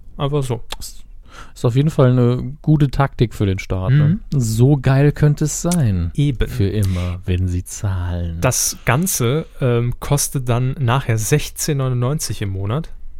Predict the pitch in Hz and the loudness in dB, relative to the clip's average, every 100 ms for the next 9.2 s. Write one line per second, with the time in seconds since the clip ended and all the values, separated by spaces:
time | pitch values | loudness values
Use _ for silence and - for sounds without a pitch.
0 | - - - - 120 113 110 131 151 - | -10 -10 -8 2 6 6 6 4 0 -4
1 | 107 107 117 123 123 120 104 110 131 123 | -2 0 2 4 4 4 4 4 4 2
2 | 101 98 - 98 98 117 156 - - - | -2 -2 -2 -2 -2 -2 -4 -10 -14 -12
3 | - 104 104 110 120 123 107 98 87 - | -4 0 2 2 2 4 4 4 4 2
4 | - - 127 110 120 120 - 110 107 - | 2 2 2 2 2 2 2 2 2 -2
5 | - 127 123 110 - 92 98 131 113 107 | 0 4 4 4 0 0 0 0 -2 -2
6 | 104 120 135 - 117 101 104 107 101 98 | 0 0 0 -2 -4 -2 -2 0 0 -2
7 | 98 101 120 151 156 - - - - - | -2 -4 -2 -4 -4 -10 -16 -14 -14 -14
8 | - - - - 123 117 117 107 107 110 | -14 -16 -6 2 2 4 2 0 -2 -2
9 | 101 101 | -4 -6